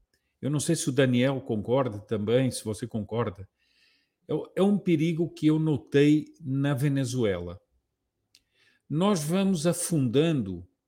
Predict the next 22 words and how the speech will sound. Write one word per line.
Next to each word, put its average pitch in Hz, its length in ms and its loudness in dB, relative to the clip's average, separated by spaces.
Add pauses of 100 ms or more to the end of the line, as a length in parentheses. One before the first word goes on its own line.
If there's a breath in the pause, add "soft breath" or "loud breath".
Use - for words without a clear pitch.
paulatinamente 151 1400 0 (300)
num 147 240 0
ambiente 147 560 0
de 127 160 -6
ilegalidade. 143 920 -2 (1160)
Mas 180 320 2
uma 240 180 6
parte 208 440 2
das 165 200 -2
coisas 190 260 2
ainda 190 220 2
funciona. 135 760 -2 (1200)
Por 214 140 8
exemplo, 123 560 0 (420)
nós 160 220 0
estamos 190 460 0
agora 156 380 2
assistindo 160 600 -2
a 170 40 2
uma 160 120 0
campanha 143 480 0
eleitoral. 131 760 -4